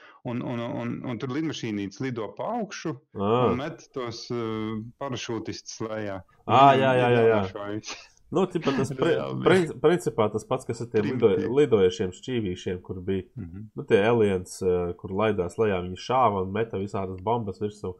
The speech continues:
Speaker 2: un tu varēji tikai
Speaker 1: Mhm.
Speaker 2: kustēties pa labi un pa kreisi, tev bija
Speaker 1: Jā.
Speaker 2: jāizvairās. Nu, ot,
Speaker 1: Es domāju, par to Paratrooper varētu uztaisīt pub G šitādu versiju.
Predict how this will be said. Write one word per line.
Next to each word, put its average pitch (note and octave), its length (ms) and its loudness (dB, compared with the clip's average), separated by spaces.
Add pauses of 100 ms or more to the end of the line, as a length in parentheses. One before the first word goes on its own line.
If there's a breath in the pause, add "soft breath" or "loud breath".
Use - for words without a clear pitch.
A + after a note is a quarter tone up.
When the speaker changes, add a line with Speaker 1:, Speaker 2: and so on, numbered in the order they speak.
(240 soft breath)
Speaker 2:
un G2+ 80 -12
tu A#2 80 6
varēji G#2+ 320 4
tikai F2 220 0
Speaker 1:
Mhm. G2+ 100 -2
Speaker 2:
kustēties F#2 500 0
pa G#2 80 -2
labi G#2 300 4
un F#2 80 -4
pa G2 100 -8
kreisi, A2 400 -2 (400 soft breath)
tev G2+ 160 4
bija F#2 160 2
Speaker 1:
Jā. G#2 80 6
Speaker 2:
jāizvairās. F#2 680 2 (580)
Nu, A#2 200 -2
ot, F#2+ 260 2
Speaker 1:
Es A2 100 -4
domāju, B2 500 -4
par G#2 180 -10
to G#2+ 160 -8
Paratrooper A#2+ 720 -8
varētu G#2+ 380 -8
uztaisīt G#2+ 480 -10
pub G#2 160 -8
G A2 160 -8
šitādu F#2 480 -8
versiju. F#2 420 -12